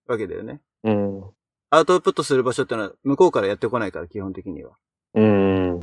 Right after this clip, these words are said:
Speaker 1: 普通にしてたら。
Speaker 2: はい。
Speaker 1: で、スタートアップに入ったとかだったら、そのピッチコンテストが、会社が出るとかってのはあるけれども。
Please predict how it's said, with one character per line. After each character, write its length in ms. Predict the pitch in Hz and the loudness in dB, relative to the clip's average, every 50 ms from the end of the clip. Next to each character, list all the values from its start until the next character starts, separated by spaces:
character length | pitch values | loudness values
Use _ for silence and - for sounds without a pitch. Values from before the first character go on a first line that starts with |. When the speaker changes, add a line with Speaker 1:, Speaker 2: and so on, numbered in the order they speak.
| - _ _ | -10 _ _
Speaker 1:
普 140 | - - _ | -20 -12 _
通 160 | 143 131 123 | -2 -2 -2
に 120 | 117 120 104 | -2 -4 -6
し 60 | - | -6
て 100 | 120 110 | -6 -6
た 120 | - 95 | -4 -6
ら。 140 | 90 80 - _ _ _ - | -6 -8 -10 _ _ _ 2
Speaker 2:
は 140 | 101 92 | 4 4
い。 100 | 85 - _ _ _ _ _ _ _ _ | 4 2 _ _ _ _ _ _ _ _
Speaker 1:
で、 100 | 127 120 | -6 -6
ス 100 | - - | -4 4
タ 120 | - 202 | 6 6
ー 40 | 196 | 8
ト 80 | - 202 | 8 6
ア 40 | 190 | 6
ッ 20 | |
プ 120 | - 175 | 6 2
に 60 | 156 139 | 0 2
入 120 | 151 151 | 2 0
っ 20 | |
た 120 | - 147 123 | 0 -2 -4
と 80 | - | -2
か 100 | - 123 | -2 -2
だ 60 | 117 120 | -2 -2
っ 40 | |
た 140 | - - 165 | 0 0 0
ら、 80 | 135 113 | 0 0
そ 100 | - 117 | -4 -8
の 100 | 110 95 | -10 -8
ピ 120 | - 123 | -8 -10
ッ 40 | 104 | -10
チ 100 | - - | -8 -6
コ 100 | - 131 | -6 -4
ン 60 | 117 | -4
テ 80 | - 107 | -4 -6
ス 60 | - | -6
ト 220 | 117 101 95 - - - | -6 -8 -8 -12 -14 -4
が、 180 | 117 151 165 165 | 4 4 4 4
会 220 | - - 151 156 | 4 2 0 0
社 120 | - 180 165 | 2 2 2
が 100 | 151 143 | 4 4
出 100 | 151 147 | 2 2
る 80 | 127 | 2
と 80 | 107 113 | 0 -4
か 80 | 101 95 | -8 -10
っ 40 | |
て 100 | - - | -12 -14
の 100 | 101 98 | -14 -12
は 60 | - 98 | -10 -8
あ 40 | |
る 100 | 107 101 | -8 -10
け 100 | - 95 | -10 -12
れ 100 | 87 78 | -12 -12
ど 100 | 78 85 | -14 -14
も。 220 | 87 85 80 87 | -14 -16 -18 -20